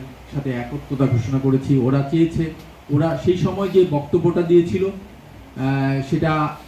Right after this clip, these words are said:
সেটার প্রতি আমি, আহ, ওদের সমর্থন দিয়েছিলাম, কারণ ওরা বলেছিল যে একজন, আহ, মৃত্যু শয্যায় একটা রোগীকে,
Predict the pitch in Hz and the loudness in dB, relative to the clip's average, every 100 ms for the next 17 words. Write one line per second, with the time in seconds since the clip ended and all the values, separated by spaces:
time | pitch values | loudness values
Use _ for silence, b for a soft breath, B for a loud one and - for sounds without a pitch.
0 | - 151 170 175 165 180 160 160 160 156 | -2 0 2 -2 0 0 0 -4 -10 -12
1 | 131 123 123 123 135 139 - 151 160 175 | -10 -8 -6 -4 -2 -2 0 0 0 2
2 | - 139 139 - 135 139 165 - - - | 0 4 2 2 0 0 -4 -10 -20 -8
3 | 131 143 147 156 156 160 156 156 156 139 | -4 0 0 0 0 -2 -2 -2 0 2
4 | 139 131 135 - 156 151 - - - - | 2 0 -2 -2 -4 -4 -8 -12 -14 -14
5 | - 127 123 120 120 135 165 165 - 180 | -8 -4 -2 -2 -2 -2 -2 -2 -2 0
6 | 165 147 147 147 143 - 139 135 151 165 | 2 2 4 2 2 0 0 2 2 0
7 | 170 143 | -2 0